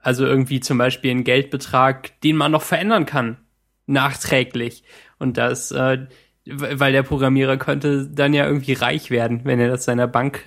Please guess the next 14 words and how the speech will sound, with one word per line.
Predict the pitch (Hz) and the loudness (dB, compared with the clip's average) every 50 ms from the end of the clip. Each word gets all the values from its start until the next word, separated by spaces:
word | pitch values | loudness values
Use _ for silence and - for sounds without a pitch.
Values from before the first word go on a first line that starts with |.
| - | -8
äh, | 131 127 127 127 131 131 | -6 -4 -4 -4 -6 -4
gibt | - 143 139 - - - - | -4 -4 -4 -6 -8 -14 -8
und, | 131 127 120 127 127 - - - - _ _ _ _ - | -4 -4 -2 -2 -4 -6 -12 -20 -20 _ _ _ _ -8
und, | 131 127 120 123 - | -6 -6 -6 -6 -4
äh, | - 131 127 123 123 120 - - | -2 0 2 2 0 0 -2 0
irgend-, | 135 127 - - - - 202 180 - - - | 2 2 2 2 2 0 -2 -4 -4 -8 -20
<laughs> | - _ - | -20 _ -8
ne, | - 127 139 139 147 165 165 - - | -4 2 4 4 4 2 2 0 2
eine | 131 123 - | 2 2 2
Abbuchung | - 143 - - - 147 135 - 151 143 139 139 | 2 0 0 0 -2 -2 0 2 2 2 4 4
irgendwie | 139 135 135 131 139 131 | 2 0 0 0 2 2
nachträglich | 127 123 123 135 - - - - - 135 135 135 - 135 127 127 - | 2 2 2 0 -4 -8 -6 -2 0 0 0 0 0 -2 -2 0 0
noch, | 131 127 127 127 - - - | 0 0 0 0 -2 -6 -6
äh, | - 127 127 123 123 123 127 | -2 0 0 0 0 -2 -6